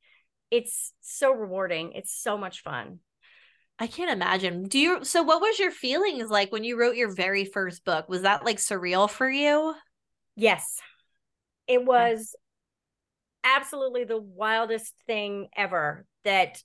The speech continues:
Speaker 1: I made an actual book and that people were reading it.
Speaker 2: <clears throat>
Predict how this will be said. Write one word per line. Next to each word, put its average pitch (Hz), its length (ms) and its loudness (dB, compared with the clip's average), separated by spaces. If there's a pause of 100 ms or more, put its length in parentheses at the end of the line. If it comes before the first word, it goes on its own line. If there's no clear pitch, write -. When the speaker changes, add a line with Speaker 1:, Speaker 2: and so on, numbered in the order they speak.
(120)
Speaker 1:
I 196 480 4
made 220 300 0
an 226 80 0
actual 214 320 0
book - 260 -2
and 240 80 0
that 196 160 -6
people 233 540 2 (480)
were 233 420 4
reading 311 320 6
it. 262 140 2
Speaker 2:
<clears throat> 208 160 -18